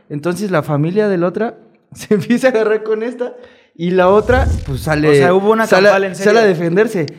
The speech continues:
Speaker 1: Pero espérate, bro.
Speaker 2: <laughs> A defenderse.
Speaker 1: A-, ahí no se quedó, güey.
Speaker 2: Ok.
Speaker 1: Se fueron hacia otras <laughs> mesas.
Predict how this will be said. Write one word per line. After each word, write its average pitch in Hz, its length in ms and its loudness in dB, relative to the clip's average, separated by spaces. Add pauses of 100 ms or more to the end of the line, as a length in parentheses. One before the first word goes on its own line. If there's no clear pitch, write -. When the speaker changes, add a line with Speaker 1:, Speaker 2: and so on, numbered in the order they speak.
(200)
Speaker 1:
Pero 160 160 0
espérate, 233 460 0
bro. 160 160 2
Speaker 2:
<laughs> - 0 -
A - 60 0
defenderse. 202 760 -2
Speaker 1:
A-, - 20 4
ahí 220 120 4
no 254 120 4
se 233 220 0
quedó, 233 420 4
güey. 170 200 0
Speaker 2:
Ok. 151 420 -8
Speaker 1:
Se 185 180 0
fueron 202 400 0
hacia 156 420 0
otras 214 440 0
<laughs> - 0 -
mesas. 254 840 -2